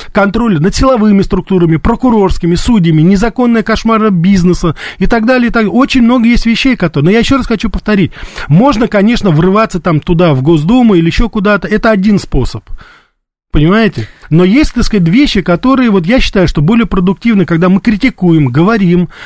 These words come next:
об этом, выносим на обсуждение, указываем на проблему. Вот я щас вам в двух словах, как говорится, сказал об этом, но за этим же стоит огромный, это,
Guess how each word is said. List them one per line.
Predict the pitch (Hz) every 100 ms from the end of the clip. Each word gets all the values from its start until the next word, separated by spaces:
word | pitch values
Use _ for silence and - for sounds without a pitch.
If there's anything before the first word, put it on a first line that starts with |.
| -
об | 139 175
этом, | 180 170
выносим | 127 175 240 247 226
на | 233
обсуждение, | - 240 202 139 165 170 175 - - -
указываем | 190 - 240 226 247
на | 247
проблему. | - 247 196 180 175
Вот | 196
я | 226
щас | 196 190
вам | 196 175
в | 151
двух | 160 214
словах, | 202 202 175
как | - 147
говорится, | 147 -
сказал | 143 175 180 262 233
об | 147
этом, | 127 135
но | 143
за | 170
этим | 190 160
же | 147
стоит | 147 185 156
огромный, | 147 143 208 226 196 160
это, | -